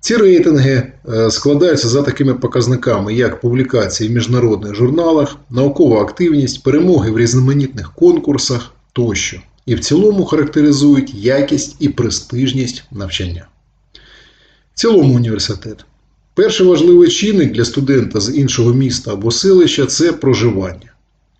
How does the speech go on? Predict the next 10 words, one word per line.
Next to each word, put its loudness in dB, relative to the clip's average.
В -8
університеті 0
існує 2
ціла 2
система -2
гуртожитків, -2
так -4
зване 0
університетське 2
містечко. -2